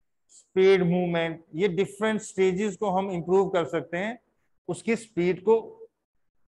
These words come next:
increase करने के लिए। But इतना उसमें difference नहीं आता है कि आप जैसे strength में, हम strength को, flexibility को, हम इसको, आप, वो depend करता है athlete की प्रैक्टिस पे। अगर आप डेली practice करते हो, workout करते हो,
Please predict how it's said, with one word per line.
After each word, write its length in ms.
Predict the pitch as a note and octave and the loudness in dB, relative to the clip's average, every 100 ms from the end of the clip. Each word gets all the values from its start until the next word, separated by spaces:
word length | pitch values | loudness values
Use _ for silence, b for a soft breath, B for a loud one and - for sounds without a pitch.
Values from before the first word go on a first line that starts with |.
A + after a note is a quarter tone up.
| _ _ _ _ F3 | _ _ _ _ -2
increase 440 | F#3+ G#3 G#3+ G3 | 0 4 4 4
करने 320 | F#3+ D#3 C#3+ | 0 -2 -4
के 80 | C3+ | -4
लिए। 220 | C3+ C3+ | -4 -2
But 280 | C#3 G3+ - | -2 -2 -2
इतना 360 | F#3+ - A3+ A#3 A3+ D3+ C#3 _ - | -8 -6 -2 -2 -2 -8 -20 _ -10
उसमें 540 | F3+ F#3+ G#3 G#3+ G#3 G#3 C3+ | -8 -4 -2 -2 -4 -10 -4
difference 480 | D#3 - F#3+ F#3+ E3+ | -4 0 0 0 0
नहीं 180 | G3 F#3 | -2 0
आता 320 | E3 F3 F3+ | 0 0 0
है 80 | F3 - - _ | -2 -8 -20 _
कि 100 | F#3 | -2
आप 380 | F3 E3 D3+ - C#3+ | 2 2 0 -6 -8
जैसे 300 | E3+ E3 F#3 | -6 -6 -6
strength 420 | - - F3 F3+ F#3 | -10 -4 0 0 -2
में, 180 | F3+ | -4
हम 120 | F3 E3+ | -4 -4
strength 360 | - F3 F3+ D#3+ | -4 -2 0 -2
को, 260 | F3 E3+ C3+ | -4 -4 -4
flexibility 720 | E3 F3 - F#3+ F3 E3 F3+ E3+ | -4 -4 -2 -2 0 -2 -2 -2
को, 160 | F3+ | -2
हम 140 | E3+ F3 | -6 -6
इसको, 340 | F3 G3 G#3+ G#3+ - _ _ D#3+ | -8 -4 -4 -4 -10 _ _ 0
आप, 220 | F3+ F#3 | 0 2
वो 160 | E3 G3 | 0 0
depend 380 | F3 F3+ G3 F#3 | 0 -2 -4 -4
करता 280 | F3+ G#3+ G#3+ | -6 -4 -4
है 80 | |
athlete 420 | F#3 - D#3+ E3 E3+ | -4 -6 -4 -4 -6
की 60 | |
प्रैक्टिस 440 | G3 D#3+ - D3 - | -10 -10 -8 -10 -10
पे। 180 | B2+ A#2 | -8 -6
अगर 200 | B2 D#3+ | 0 2
आप 120 | D3+ | 2
डेली 280 | D#3 E3+ F3 | 0 0 -2
practice 420 | D3+ C#3 E3+ D3+ | -4 -4 -6 -4
करते 300 | D3+ C3+ E3 | -6 -4 -2
हो, 140 | D#3 | 0
workout 500 | C3+ D#3+ D#3+ D#3 D3 | 2 0 2 0 2
करते 280 | D#3 C3 | -2 -2
हो, 80 | E3 | -2